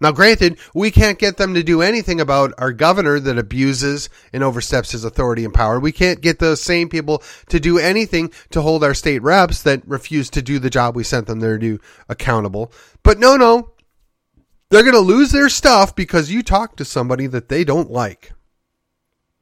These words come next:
And they're gonna call for your head on a platter. You can't get them to hold the,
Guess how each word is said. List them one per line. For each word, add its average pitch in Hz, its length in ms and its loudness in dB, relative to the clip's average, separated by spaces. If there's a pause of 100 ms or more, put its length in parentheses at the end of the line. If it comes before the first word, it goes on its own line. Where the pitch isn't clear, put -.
(540)
And 233 320 0
they're 196 160 2
gonna 165 160 -2
call 277 340 -4
for 269 160 -4
your 226 220 -2
head 202 240 2
on 185 160 0
a 151 40 -2
platter. 113 520 -6 (680)
You 151 140 0
can't 233 300 2
get 254 160 0
them 254 160 0
to 240 80 0
hold 262 260 -2
the, 233 160 -4